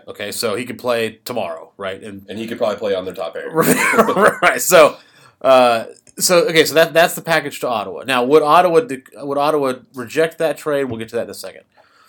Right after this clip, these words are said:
Speaker 1: Would Nashville reject the trade? We'll get to that in a second. For Columbus, totally separate deal.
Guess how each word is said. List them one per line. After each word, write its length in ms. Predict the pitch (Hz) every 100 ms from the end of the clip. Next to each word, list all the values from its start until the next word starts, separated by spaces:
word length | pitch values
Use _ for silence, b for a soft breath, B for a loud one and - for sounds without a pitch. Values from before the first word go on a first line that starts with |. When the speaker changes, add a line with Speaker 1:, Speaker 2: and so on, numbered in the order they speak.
| b b b
Speaker 1:
Would 140 | - 107
Nashville 380 | 143 226 214 110
reject 280 | 95 101
the 60 | -
trade? 260 | - 92 80
We'll 120 | 92
get 140 | 92
to 60 | 95
that 120 | 85
in 60 | 85
a 20 |
second. 260 | 87 82 - b b b b _ _
For 140 | 135
Columbus, 760 | 127 165 220 180 98 - - _ -
totally 360 | - 196 208
separate 400 | 202 196 196 170
deal. 320 | 131 95 69